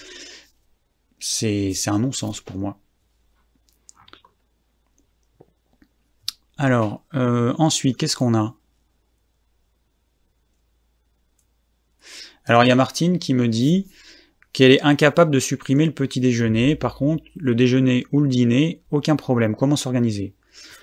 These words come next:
Bah écoute, c'est vrai qu'on supprime le petit déjeuner parce que c'est pour la plupart des gens plus facile. Ça permet de dormir plus longtemps, de, euh, d'éviter de manger des choses sucrées le matin parce que c'est vraiment le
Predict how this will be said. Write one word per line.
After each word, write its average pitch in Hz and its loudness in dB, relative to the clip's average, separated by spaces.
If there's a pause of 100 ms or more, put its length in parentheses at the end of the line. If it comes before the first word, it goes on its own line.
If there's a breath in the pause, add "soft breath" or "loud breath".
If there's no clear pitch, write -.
(320 loud breath)
Bah 113 0
écoute, - -4 (1000 soft breath)
c'est - 0
vrai 156 4
qu'on 135 0
supprime 156 0
le 135 4
petit 131 -4
déjeuner 120 0 (260)
parce 120 -2
que 160 0
c'est 143 0
pour 131 0
la 120 4
plupart 120 -4
des 117 0
gens 139 2
plus - -8
facile. 113 -2 (420)
Ça - -10
permet 113 2
de 110 -2
dormir 107 -2
plus 117 -6
longtemps, 113 -2 (540 loud breath)
de, 110 -6
euh, 104 -2 (140)
d'éviter 117 0
de 117 2
manger 110 -2
des 101 -4
choses 110 -8
sucrées - -8
le 107 -2
matin 113 -2
parce - -10
que 107 -16
c'est - -6
vraiment 127 0
le 104 -2